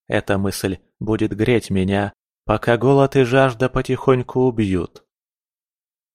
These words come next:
Через некоторое время я поёжился и внимательно осмотрелся. Как же здесь скучно!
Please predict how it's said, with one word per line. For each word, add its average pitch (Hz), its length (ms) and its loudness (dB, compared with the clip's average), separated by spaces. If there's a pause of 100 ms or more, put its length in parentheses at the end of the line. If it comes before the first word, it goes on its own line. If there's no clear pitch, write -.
Через 110 360 0
некоторое 131 600 0
время 107 320 0
я 95 160 0
поёжился 95 880 -2 (220)
и 107 100 0
внимательно 92 720 -2
осмотрелся. 90 880 -2 (1300)
Как 120 480 -2
же 127 200 2
здесь 95 380 0
скучно! 87 920 -4